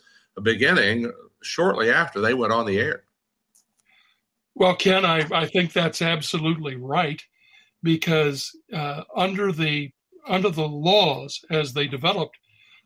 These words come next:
Speaker 2: a station had to serve in the public interest, necessity,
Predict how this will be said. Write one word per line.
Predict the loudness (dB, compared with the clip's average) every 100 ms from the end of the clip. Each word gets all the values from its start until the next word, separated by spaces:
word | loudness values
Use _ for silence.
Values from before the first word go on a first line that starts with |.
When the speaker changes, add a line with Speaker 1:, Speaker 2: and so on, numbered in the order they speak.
| -10
Speaker 2:
a | -8
station | 0 2 2 0
had | -2 -2 -2
to | -4
serve | -4 0 2 0
in | -4
the |
public | -6 -4 -2 -2 -4
interest, | -8 -6 -6 -6 -8
necessity, | -10 -4 -4 -2 -4 -6 -8